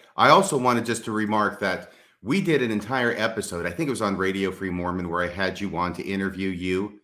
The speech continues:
about your whole experience with Fair, where people can go to if they want to hear the whole story. It's called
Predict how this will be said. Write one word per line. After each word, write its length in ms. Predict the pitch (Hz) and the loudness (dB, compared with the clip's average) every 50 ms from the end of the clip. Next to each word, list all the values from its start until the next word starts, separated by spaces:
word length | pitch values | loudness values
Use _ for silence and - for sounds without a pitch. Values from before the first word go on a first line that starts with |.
| _ _ _ _ _ _ - | _ _ _ _ _ _ -6
about 320 | 104 98 120 117 117 107 | -2 4 4 6 6 6
your 120 | 110 107 104 | 4 0 0
whole 240 | 107 117 117 113 | 0 0 0 0
experience 640 | 107 98 - - - 101 101 104 107 107 104 104 - - | -2 -4 -4 -2 0 2 2 2 2 0 -2 -4 -4 -4
with 220 | 104 101 - - | -4 -4 -4 -4
Fair, 400 | 107 101 98 98 104 120 120 - _ _ _ _ _ _ _ _ _ _ _ _ _ | -2 0 2 2 0 -2 -4 -10 _ _ _ _ _ _ _ _ _ _ _ _ _
where 100 | - 101 95 | -4 -4 -2
people 260 | 113 120 120 117 107 | 0 -2 -2 -2 -4
can 160 | - 104 92 | -4 -4 0
go 160 | 95 101 104 | 2 2 2
to 140 | 104 101 104 | 2 0 -2
if 100 | 92 95 | -2 0
they 80 | 98 92 | -2 -2
want 180 | 92 95 95 | 0 0 -2
to 80 | 92 85 | -2 -2
hear 160 | 98 98 92 | -2 -2 -2
the 60 | 90 | 0
whole 140 | 90 95 92 | -2 -2 -4
story. 300 | 92 - - 98 101 98 | -4 -4 0 0 2 2
It's 100 | 92 92 | 0 -2
called 340 | - - 98 90 90 85 - | -4 -2 -2 -2 -2 -2 -8